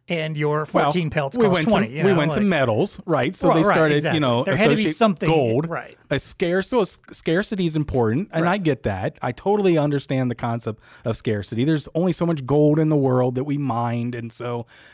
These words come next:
Speaker 2: yes, there's store value in the gold,
Speaker 1: Right.
Speaker 2: and I'll trade you this five ounces of gold for your, what, what do you got
Speaker 1: Right.
Speaker 2: again? Goats?
Speaker 1: Uh, pelts.
Speaker 2: Pelts,
Speaker 1: Raccoon
Speaker 2: okay.
Speaker 1: pelts. Very important.
Speaker 2: <laughs>
Speaker 1: Those,
Speaker 2: So
Speaker 1: those
Speaker 2: we're
Speaker 1: coonskin caps you wanna
Speaker 2: Yeah,
Speaker 1: make.
Speaker 2: yeah, there we go. We're trading in there. So,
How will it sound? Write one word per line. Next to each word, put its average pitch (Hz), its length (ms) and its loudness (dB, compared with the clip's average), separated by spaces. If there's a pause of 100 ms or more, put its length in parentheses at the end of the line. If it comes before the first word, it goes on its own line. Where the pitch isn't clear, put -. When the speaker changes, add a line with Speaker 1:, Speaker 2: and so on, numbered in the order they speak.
(100)
Speaker 2:
yes, 151 340 -2
there's 143 280 0 (120)
store 156 440 2
value 135 420 0
in 151 80 0
the 156 80 0
gold, 120 160 2
Speaker 1:
Right. 120 80 4
Speaker 2:
and 127 100 0
I'll 127 100 -4
trade 131 360 -4
you 143 100 0
this 120 300 -4 (200)
five - 360 -6
ounces 175 360 -6
of 262 120 -4
gold 190 400 4
for 139 160 0
your, 147 500 2 (160)
what, 143 220 0
what 156 80 2
do 208 60 -2
you 208 40 -4
got 208 80 0
Speaker 1:
Right. 208 80 2
Speaker 2:
again? 196 240 -2
Goats? 151 340 0 (160)
Speaker 1:
Uh, 147 200 -10 (200)
pelts. 190 380 0
Speaker 2:
Pelts, 170 240 0
Speaker 1:
Raccoon 175 300 4
Speaker 2:
okay. - 100 -4
Speaker 1:
pelts. - 320 -6 (600)
Very 170 180 4
important. 135 360 -2
Speaker 2:
<laughs> - 60 -20 (340)
Speaker 1:
Those, 165 280 4
Speaker 2:
So 233 180 4
Speaker 1:
those 202 220 4
Speaker 2:
we're 240 40 0
Speaker 1:
coonskin 202 420 2
caps 185 280 2
you 170 60 -2
wanna 143 140 -2
Speaker 2:
Yeah, - 140 -2
Speaker 1:
make. 269 80 -4
Speaker 2:
yeah, 220 120 2
there 160 120 4
we 139 120 4
go. 98 140 0
We're 160 200 2
trading 196 420 2
in 131 80 2
there. 117 180 2
So, 180 340 2